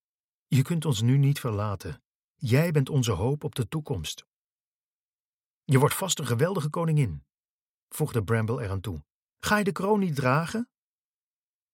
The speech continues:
Daisy had de kroon nog steeds in haar handen. Humulus pakte de kroon uit haar handen en zette deze op het hoofd van Daisy. De elfen keken verwachtingsvol naar Daisy.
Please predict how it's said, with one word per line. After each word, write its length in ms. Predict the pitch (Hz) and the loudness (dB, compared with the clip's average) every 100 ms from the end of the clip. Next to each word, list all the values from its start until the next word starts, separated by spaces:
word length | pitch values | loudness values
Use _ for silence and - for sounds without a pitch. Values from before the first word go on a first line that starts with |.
| _ _ _ _ 98 | _ _ _ _ -2
Daisy 320 | 104 123 135 | 0 0 0
had 140 | 107 | -2
de 60 | 113 | -4
kroon 280 | 101 107 120 | -4 -2 -2
nog 140 | 101 | -2
steeds 340 | - 120 110 | -4 -2 -2
in 100 | 139 | -2
haar 120 | 123 117 | -2 -2
handen. 460 | 113 92 - - _ _ _ _ _ _ _ _ - | -4 -6 -10 -20 _ _ _ _ _ _ _ _ -2
Humulus 440 | 160 196 170 - | 2 2 2 -2
pakte 300 | - 170 139 | -4 -6 -4
de 80 | 104 | -4
kroon 360 | - 120 143 | -2 -4 -2
uit 200 | 156 131 | -2 -4
haar 180 | 120 117 | -4 -6
handen 440 | 101 104 87 78 - _ _ _ _ - | -4 -4 -6 -10 -14 _ _ _ _ 2
en 180 | 135 | 2
zette 300 | 104 123 156 | 4 2 0
deze 380 | 120 110 110 - - | 0 0 0 -2 -4
op 160 | 165 | -6
het 100 | 151 | -4
hoofd 320 | - 95 113 - | -4 -4 -4 -4
van 140 | 139 | -4
Daisy. 520 | 123 90 78 - - _ _ _ _ _ _ _ _ _ _ _ _ _ _ _ _ _ | -2 -4 -6 -8 -18 _ _ _ _ _ _ _ _ _ _ _ _ _ _ _ _ _
De 140 | - | 0
elfen 400 | 175 123 123 120 120 | 4 4 2 2 0
keken 280 | 120 120 | 2 0
verwachtingsvol 720 | 101 101 110 131 143 127 - 117 | 0 -2 -2 -2 -4 -4 -4 -2
naar 160 | 101 | -2
Daisy. 440 | 92 92 90 92 | -2 -4 -4 -6